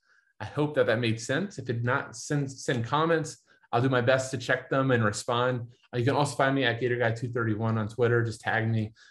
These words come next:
Be happy to answer any questions that you have on the video, on the takes, all that good stuff. Thank you all once again for watching. Make sure, again, find me at F S I D F S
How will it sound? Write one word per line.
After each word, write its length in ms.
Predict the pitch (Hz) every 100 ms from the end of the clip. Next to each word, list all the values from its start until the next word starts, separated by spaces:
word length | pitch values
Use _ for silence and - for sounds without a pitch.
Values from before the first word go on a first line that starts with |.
| _
Be 80 | 120
happy 320 | 113 117 120
to 100 | 110
answer 480 | 101 110 - 113 -
any 240 | 131 127 117
questions 520 | 131 - - 120 113
that 140 | 110
you 120 | - 107
have 340 | 110 107 101 - _ _ _ _
on 200 | 107 98
the 80 | 95
video, 500 | 165 180 175 175 165
on 120 | 123
the 60 | 107
takes, 520 | 180 165 156 - - _
all 160 | 131 127
that 180 | 120 120
good 160 | 117
stuff. 280 | - 107 101 - _ _ -
Thank 240 | 196 196
you 100 | 196
all 100 | 180
once 200 | 175 156
again 160 | 160 151
for 80 |
watching. 340 | 139 131 143 135
Make 120 | 139
sure, 320 | - 151 143
again, 260 | 131 117 95 -
find 260 | - 151 156
me 320 | 156 156 147 -
at 100 | 127
F 160 | 131
S 180 | 139 117
I 380 | 135 135 135 123 - _ -
D 140 | 123
F 140 | 117
S 400 | 147 143 - -